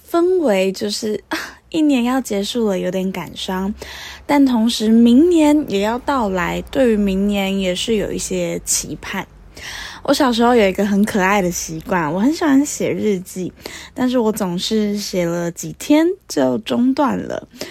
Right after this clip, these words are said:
可是呢，我特别特别喜欢在一个完美的开始，开始撰写我新的日记，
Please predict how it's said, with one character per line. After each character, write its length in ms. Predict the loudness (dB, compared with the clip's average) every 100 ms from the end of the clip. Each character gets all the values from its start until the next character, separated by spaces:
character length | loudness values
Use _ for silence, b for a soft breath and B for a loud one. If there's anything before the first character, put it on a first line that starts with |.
| B B -2
可 120 | -2
是 200 | -2 -2
呢， 240 | 2 2
我 120 | 2 -2
特 280 | -4 -4 0
别 180 | 0
特 160 | 0 0
别 160 | 0 0
喜 240 | -2 -6
欢 380 | -4 -2 0 0
在 240 | -2 -2
一 60 | -2
个 120 | -4
完 260 | -4 -4 0
美 300 | 0 0 -2
的 100 | -6
开 340 | -10 -6 -6
始， 380 | -6 -8 -8 -10 B B B B
开 140 | -8 -6
始 160 | -6
撰 260 | -4 -2 -2
写 140 | -6
我 120 | -8
新 440 | -6 -4 -2 0 0
的 120 | -2
日 240 | -4 -8 -12
记， 220 | -14 -16